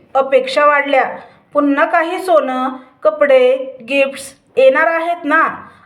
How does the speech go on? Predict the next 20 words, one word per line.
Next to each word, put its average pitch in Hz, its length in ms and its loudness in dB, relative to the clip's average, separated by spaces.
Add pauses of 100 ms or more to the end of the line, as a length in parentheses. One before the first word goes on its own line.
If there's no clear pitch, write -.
असा 294 300 2
सरळ 311 340 2 (320)
प्रश्न 294 460 2
तिला 302 440 0
विचारला 262 540 -2
गेला. 285 320 2 (540)
ती 302 480 -8 (140)
गप्प 285 280 -2
होती. 311 640 -2 (320)
एक 302 320 0
दिवस 277 480 2 (200)
आईचा 262 520 2
अर्जंट 262 460 0 (180)
फोन 277 340 0
आला 285 420 -2 (280)
म्हणून 294 400 -2
अमृता 320 680 0 (200)
कॉलेजवरून 285 720 2 (140)
घरी 254 280 0
आली. 262 400 0